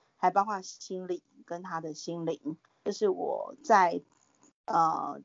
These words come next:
教养孩子的部分，这是很重要的一个大前提。那在这个大前提底下呢，我就会希望他们将来长大的为人，其实我不像其他的父母可能会希望说，哦，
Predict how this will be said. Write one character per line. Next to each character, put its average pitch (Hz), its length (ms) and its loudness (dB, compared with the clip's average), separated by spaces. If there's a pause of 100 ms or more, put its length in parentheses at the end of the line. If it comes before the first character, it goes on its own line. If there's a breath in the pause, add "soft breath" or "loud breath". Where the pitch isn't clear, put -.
教 294 100 4
养 143 160 2
孩 156 180 -4
子 160 260 -12 (220)
的 170 120 -2
部 220 320 -4
分， - 280 -2 (360)
这 220 100 -14
是 214 120 -6
很 - 180 -12
重 190 160 -4
要 175 100 -4
的 165 120 -10
一 156 80 -10
个 - 360 -6 (240)
大 190 160 2
前 - 240 -10
提。 - 180 -18 (360)
那 214 540 2
在 302 160 4
这 294 120 -6
个 269 80 -4
大 269 140 0
前 202 200 -8
提 185 160 -14
底 - 240 -14
下 - 420 -2
呢， 175 280 -4
我 156 140 -8
就 208 140 -4
会 233 120 -6
希 233 140 -8
望 208 160 -2
他 208 80 -6
们 175 180 -6
将 180 160 -2
来 165 140 -4
长 - 220 -8
大 180 160 -4
的 165 140 -4
为 - 200 -8
人， - 300 -6
其 - 140 -8
实 254 140 -4
我 196 120 0
不 - 180 -14
像 165 420 -4
其 - 180 -10
他 170 180 -4
的 156 160 -6
父 - 180 -10
母 139 140 -14
可 - 160 -14
能 - 140 -14
会 185 140 -6
希 - 180 -6
望 175 180 0
说， 160 160 -4
哦， 202 220 0